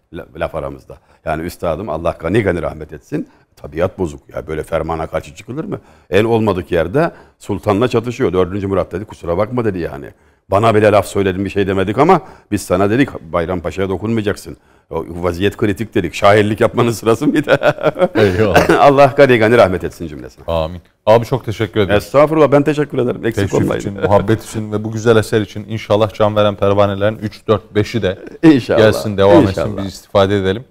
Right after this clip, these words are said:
Speaker 1: Estağfurullah.
Speaker 2: Hayati İnanç, Can Veren Pervanelerin yazarı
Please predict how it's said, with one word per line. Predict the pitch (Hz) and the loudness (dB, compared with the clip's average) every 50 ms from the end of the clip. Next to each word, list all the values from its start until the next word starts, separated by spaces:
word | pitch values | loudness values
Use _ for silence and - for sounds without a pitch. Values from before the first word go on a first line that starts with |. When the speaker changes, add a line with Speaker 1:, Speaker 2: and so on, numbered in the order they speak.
| _ - | _ -20
Speaker 1:
Estağfurullah. | 87 - - - 76 - - _ _ _ _ - | -18 -14 -10 -10 -10 -10 -10 _ _ _ _ 2
Speaker 2:
Hayati | 104 107 127 135 131 - 165 | 6 8 8 8 8 6 4
İnanç, | 160 160 151 127 101 - - - - - | 6 6 4 4 2 -2 -10 -16 -6 2
Can | - 123 131 135 127 | 4 4 4 4 4
Veren | 123 123 123 120 | 4 4 4 2
Pervanelerin | 110 - 113 110 117 117 117 113 113 113 113 110 113 127 131 127 123 - - - | 2 4 4 6 8 8 6 6 4 4 4 4 2 0 -4 -6 -10 -14 -6 -2
yazarı | 104 104 98 117 117 117 131 120 | -2 0 4 4 6 6 6 4